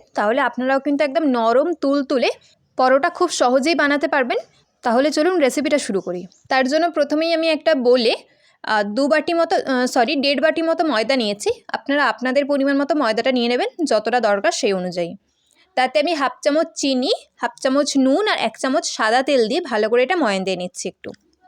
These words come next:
তো এই মিনিট দুয়েক মতো একটু ভালো করে মেখে নিতে হবে, মানে ময়ানটা দিয়ে ভালো করে একটু মিশিয়ে নিতে হবে। তো এরপর এদিকে আমি একটা কড়াই নিয়ে নিয়েছি, তাতে আমি দেড় বাটি ময়দার জন্য এক বাটি জল নিলাম।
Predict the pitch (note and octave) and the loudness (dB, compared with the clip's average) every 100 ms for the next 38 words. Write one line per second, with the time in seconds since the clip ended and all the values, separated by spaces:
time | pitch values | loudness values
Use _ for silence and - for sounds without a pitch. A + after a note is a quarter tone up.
0 | _ - F4+ F4+ F#4 E4 D4+ E4+ C4 E4+ | _ 0 2 4 2 0 0 0 2 0
1 | E4+ E4 E4 F4 F#4+ D4+ B3 A3+ B3+ E4 | 2 0 2 0 0 -2 0 0 0 0
2 | D#4+ B3 D4+ C#4 C4+ B3+ E4+ D#4 B3 A#3+ | 0 0 -2 0 0 2 0 0 0 0
3 | B3 C#4+ A#3+ C#4 B3 G#3 A3 B3+ B3+ F#4+ | 0 -2 -2 -4 -2 -2 0 -2 -2 -4
4 | B4 - - _ B3+ C4 D4 G#3+ - F3+ | -6 -8 -20 _ -4 0 0 -2 -6 -8
5 | F3 F3+ - _ _ _ _ _ _ - | -8 -12 -18 _ _ _ _ _ _ -4
6 | D4 C#4+ D#4 D#4 E4 F4 D#4 D4+ E4 D#4+ | 0 2 0 4 4 4 2 -2 0 0
7 | D4+ F#4 D#4+ B3 C#4+ C#4+ A#3 A#3 C#4 C#4+ | 0 0 -2 -2 -4 0 2 4 2 0
8 | C4 B3 B3 A#3+ G#3+ G4 - _ - _ | 0 0 0 -2 -2 -4 -6 _ -20 _
9 | A#3+ A3 C#4 C4+ E4+ A3+ C4 C#4+ D#4+ E4 | -2 0 0 0 -2 -2 0 0 2 0
10 | D#4+ F#4+ G4+ D4+ A#3 B3+ D4 B3 A#3+ A#3 | 2 2 2 2 0 2 0 0 -2 -2
11 | A4 - _ - - B3+ C4 D4+ D4+ A4 | -4 -8 _ -6 -2 -2 0 -2 2 0
12 | G4 C4 A#3+ G#3+ F#3 E3+ | 2 4 4 2 -2 -6